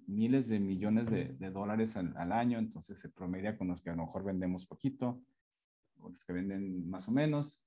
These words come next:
Entonces, estamos hablando cerca de dos millones de dólares por cada problema suscitado en Latinoamérica.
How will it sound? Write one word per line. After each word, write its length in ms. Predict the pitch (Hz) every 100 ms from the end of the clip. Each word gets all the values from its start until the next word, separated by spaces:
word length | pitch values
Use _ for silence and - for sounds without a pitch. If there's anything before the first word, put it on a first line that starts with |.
| _
Entonces, 220 | - 113
estamos 280 | - - -
hablando 240 | 131 131 135
cerca 260 | 135 127
de 100 | 139
dos 200 | 131 151
millones 400 | 160 139 143 147
de 80 | 135
dólares 500 | 123 127 139 139 - _
por 160 | - 110
cada 440 | - 107 110 113 - _ _ _
problema 540 | 101 101 101 104 107
suscitado 520 | - 98 90 90 90
en 80 | 95
Latinoamérica. 640 | 90 82 80 73 71 -